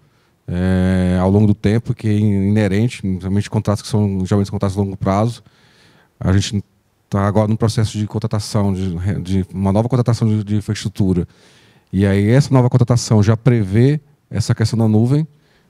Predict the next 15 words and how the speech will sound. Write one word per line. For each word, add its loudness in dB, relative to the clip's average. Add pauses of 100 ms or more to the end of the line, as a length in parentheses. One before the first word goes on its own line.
(140)
é, 0
de -4
ter -2
profissionais 0
habilitados, -2
capacitados -2
pra 0
lidar 0
com, 0
com, 0
com -6
esse -4
novo 0
ambiente. 0 (880)
É, 2